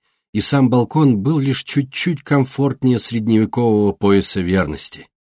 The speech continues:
Но было приятно стоять вот так на свежем воздухе, подставив лицо ветру. Знакомые деревья во дворе подросли,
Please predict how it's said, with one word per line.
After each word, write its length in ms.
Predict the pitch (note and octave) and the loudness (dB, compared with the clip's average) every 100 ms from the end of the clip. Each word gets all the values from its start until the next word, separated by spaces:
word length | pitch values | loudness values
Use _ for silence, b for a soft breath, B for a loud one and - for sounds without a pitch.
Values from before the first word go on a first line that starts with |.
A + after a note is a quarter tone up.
| _ | _
Но 120 | G#2+ G2+ | 0 2
было 200 | A2+ A2+ | 2 0
приятно 540 | G2+ G#2 G#2+ F#2+ D2 | 2 2 2 0 -6
стоять 460 | - D#2 E2+ F2 D#2+ | -10 -6 -4 -4 -6
вот 140 | D#2 - | -16 -6
так 260 | G#2+ G#2 | -4 -4
на 120 | F#2 | -6
свежем 420 | E2 G#2+ G#2+ F2+ F2+ | -6 -2 -2 -2 -2
воздухе, 500 | B2 G2 G#2 A2 G2 _ _ _ - | -2 -2 -4 -6 -8 _ _ _ -2
подставив 600 | B2+ - D3 D3 C#3 C3+ | -2 0 2 2 2 0
лицо 360 | G#2 - G#2+ F2+ | -2 0 -2 0
ветру. 420 | D#2 C2+ - - _ _ _ _ _ | -2 -6 -12 -20 _ _ _ _ _
Знакомые 580 | G2+ A2 A#2+ E3+ D#3+ D3 | -2 0 2 2 4 4
деревья 500 | A#2+ C3+ D#3+ A#2 A2+ | 2 2 2 2 2
во 100 | G#2 | 2
дворе 300 | F#2+ G#2 C#3 | 2 2 0
подросли, 720 | C3 A#2 G#2+ - - D2 C2 | -2 -2 -2 -2 -6 -8 -12